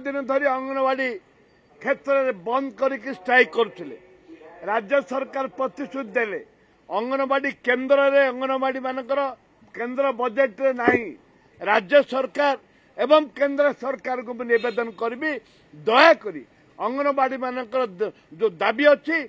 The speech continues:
ତୁରନ୍ତ ପୂରଣ କରନ୍ତୁ, ନହେଲେ ସେମାନେ ଆସନ୍ତା ଦିନରେ ଯୋଉ strike କରିବେ, ସେଥିପାଇଁ ରାଜ୍ୟ ସରକାର ଏବଂ କେନ୍ଦ୍ର ସରକାର ଦାୟୀ ରହିବେ। ଆପଣ, ଅ,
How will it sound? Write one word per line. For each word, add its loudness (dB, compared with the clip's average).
ତୁରନ୍ତ 2
ପୂରଣ -2
କରନ୍ତୁ, 0
ନହେଲେ 6
ସେମାନେ -2
ଆସନ୍ତା -2
ଦିନରେ -6
ଯୋଉ -4
strike -2
କରିବେ, 2
ସେଥିପାଇଁ -2
ରାଜ୍ୟ -2
ସରକାର 0
ଏବଂ -2
କେନ୍ଦ୍ର -6
ସରକାର -10
ଦାୟୀ 4
ରହିବେ। -12
ଆପଣ, -2
ଅ, -12